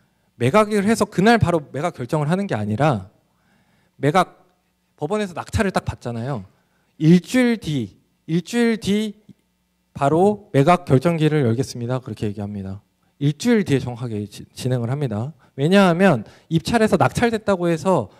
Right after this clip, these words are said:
바로 최종적으로는 확정을 하는 게 아니에요. 혹시나 그 과정에서 입찰이 잘못된 게 없었는지, 경매 절차에 오류가 없었는지를 법원이 마지막으로 검토하는 시간을 가져요. 일주일 동안.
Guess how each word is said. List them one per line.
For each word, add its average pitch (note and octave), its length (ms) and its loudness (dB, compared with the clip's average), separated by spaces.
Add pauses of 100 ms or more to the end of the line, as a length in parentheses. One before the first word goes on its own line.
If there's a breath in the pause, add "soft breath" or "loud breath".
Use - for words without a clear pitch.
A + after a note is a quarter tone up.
(140 soft breath)
바로 G3 580 -2 (420)
최종적으로는 A#3 720 -2
확정을 G#3+ 400 -2
하는 G3+ 140 -2
게 - 80 -6
아니에요. G#2+ 240 -8
혹시나 B3+ 640 -4 (220 soft breath)
그 D#3+ 120 -8
과정에서 E3+ 720 -2 (220 soft breath)
입찰이 F#3+ 460 -4
잘못된 D3+ 380 -6
게 C#3 60 -8
없었는지, G2+ 640 -12 (300)
경매 E3 280 -6
절차에 F#3 300 -4
오류가 D3+ 400 4
없었는지를 C3 720 -4 (200 soft breath)
법원이 E3+ 320 0
마지막으로 C#3+ 500 -4
검토하는 C3 480 -4
시간을 G#2 300 -10
가져요. F#2+ 320 -16 (100)
일주일 G2+ 300 -10
동안. F2+ 260 -20